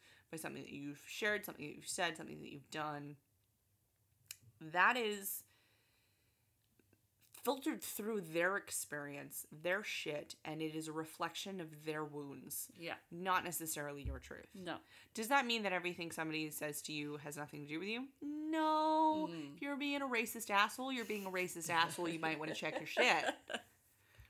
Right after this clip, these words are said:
Speaker 1: Right? <laughs>
Speaker 2: Check your shit.
Speaker 1: However, if you're going about your life, doing good things, trying to be supportive, living your best,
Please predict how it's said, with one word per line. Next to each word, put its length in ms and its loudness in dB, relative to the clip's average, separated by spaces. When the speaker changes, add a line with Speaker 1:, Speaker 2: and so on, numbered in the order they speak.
Speaker 1:
Right? 360 10
<laughs> 440 10
Speaker 2:
Check 200 8
your 80 6
shit. 380 4
Speaker 1:
However, 1120 8
if 200 2
you're 460 2
going 300 6
about 120 4
your 140 2
life, 400 6
doing 260 4
good 220 2
things, 400 0
trying 240 2
to 60 2
be 100 -4
supportive, 500 -4
living 420 0
your 80 2
best, 560 2